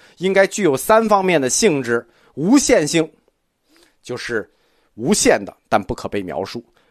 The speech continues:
不动性，推动所有的事物自身是不动的；第三，第一性，它是所有原因的第一因，它没有原因。这就是，当然了，这是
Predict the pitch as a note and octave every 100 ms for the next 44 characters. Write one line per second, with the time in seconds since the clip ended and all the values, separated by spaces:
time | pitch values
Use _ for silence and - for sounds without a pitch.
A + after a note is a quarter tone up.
0 | _ _ D3+ G#3+ C#4+ E4 F#3+ D3+ D#3+ D#3+
1 | _ _ _ _ - - C#4 C4 F3+ -
2 | E3 D3+ C3+ - F3+ C#3 A2+ - B3 -
3 | C#4+ C4 - G#2+ - G#2 F#2 - _ _
4 | _ _ D3+ D3 E3 E3 _ A#3+ G3+ F#3+
5 | A#3 A#3+ A3 - D#3+ - _ _ - F#3+
6 | E3 - E3 C#4+ F#3 B2+ B2+ D3 D3+ B2+
7 | F#3+ D#3 D3+ D#3+ E3 - - D#3+ D3+ A#2
8 | A2 F#2+ E2+ F#2+ F#2+ _ _ _ _ _
9 | _ _ _ _ _ _ _ _ - E3+
10 | E3 - - C3+ A#2+ _ _ _ _ _
11 | _ _ _ _ _ B2+ C3+ C3+ - _
12 | _ _ _ _ _ D3 C3+ - B2+ A#2+
13 | G#2